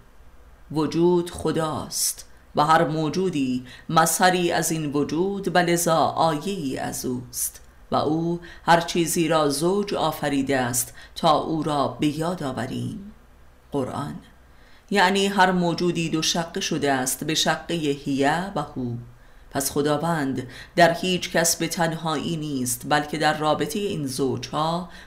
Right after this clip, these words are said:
حضور دارد. و به واسطه کلمه خداست که می‌توان این رابطه را بر حقش برقرار ساخت و به حق وجود خود که اوست رسید. هو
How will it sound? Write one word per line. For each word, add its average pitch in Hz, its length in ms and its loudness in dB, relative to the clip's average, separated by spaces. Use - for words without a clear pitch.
حضور 160 460 -2
دارد. 131 540 -6
و 208 140 6
به 196 140 6
واسطه 180 640 6
کلمه 170 480 2
خداست 160 600 0
که 151 100 -2
می‌توان 135 720 -2
این 180 200 2
رابطه 170 440 4
را 175 220 6
بر 165 200 2
حقش 180 540 0
برقرار 165 640 2
ساخت 135 560 0
و 175 80 8
به 240 120 4
حق 202 400 0
وجود 175 380 2
خود 147 500 -2
که - 140 -4
اوست 202 680 -2
رسید. 131 720 -4
هو 170 360 4